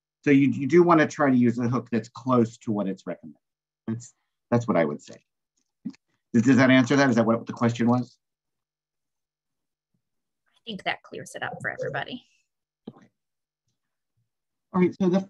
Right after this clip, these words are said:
Speaker 1: first thing we need to do is we need to attach the yarn to this hook. And the way we do that is we create a slip knot, and then we can put that slip knot on our hook to get it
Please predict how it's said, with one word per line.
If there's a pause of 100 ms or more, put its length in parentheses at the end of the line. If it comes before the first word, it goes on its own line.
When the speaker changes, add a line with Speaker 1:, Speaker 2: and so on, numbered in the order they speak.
Speaker 1:
first
thing
we
need
to
do (640)
is (720)
we
need
to
attach
the
yarn (140)
to
this
hook. (880)
And
the
way
we
do
that
is
we
create
a
slip
knot,
and
then
we
can
put
that
slip
knot
on
our
hook
to
get
it